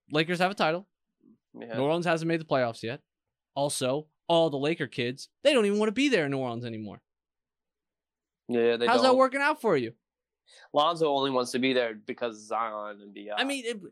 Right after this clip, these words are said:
Speaker 1: if it came down to it, and he, he probably would leave too, you know?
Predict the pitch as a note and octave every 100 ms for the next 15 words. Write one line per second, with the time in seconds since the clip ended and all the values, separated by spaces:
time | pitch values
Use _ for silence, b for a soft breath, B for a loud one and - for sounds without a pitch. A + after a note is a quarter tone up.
0 | _ G3+ G3+ A3+ A#3+ B3+ F#3+ G3+ B3+ -
1 | F3 D#3 D#3 D#3+ C#3 G#3 B3+ B3 A3 F3
2 | E3+ A3+ A3 C#4 C#3+ G#2 _ _ - C3+
3 | D#3 G#3+